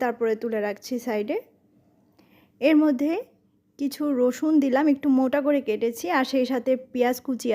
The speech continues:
আছে। কাঁচামরিচ দিয়ে ভর্তা বানাতে চাইলে আপনি এই পর্যায়ে কাঁচামরিচ দিবেন। স্বাদ মতো একটুখানি লবণ দিচ্ছি।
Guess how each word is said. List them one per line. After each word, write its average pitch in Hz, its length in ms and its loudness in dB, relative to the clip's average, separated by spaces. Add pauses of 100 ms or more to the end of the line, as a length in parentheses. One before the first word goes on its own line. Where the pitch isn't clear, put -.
আছে। 311 240 -6 (880)
কাঁচামরিচ 294 520 4
দিয়ে 294 160 4
ভর্তা 262 300 0
বানাতে 254 360 -2
চাইলে 247 300 -2
আপনি 262 220 -6
এই 240 100 -2
পর্যায়ে 262 320 2 (480)
কাঁচামরিচ 247 600 2
দিবেন। 240 220 -2 (1080)
স্বাদ 262 260 2
মতো 277 220 2
একটুখানি 277 320 2 (120)
লবণ 226 320 2
দিচ্ছি। 247 280 -4